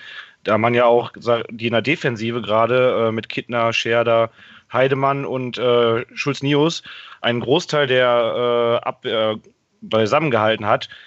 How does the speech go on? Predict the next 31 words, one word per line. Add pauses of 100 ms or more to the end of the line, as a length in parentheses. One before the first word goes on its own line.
(160)
dass
das
jetzt
ausgerechnet
zum
Knackpunkt
wird
und
man
mit
Jena
zusammen
die
schlechteste
Defensive
hat, (520)
war
so
nicht
abzuwarten,
war
aber
auch
in
gewissermaßen
der
Spielphilosophie
von
Sven
Hübscher
und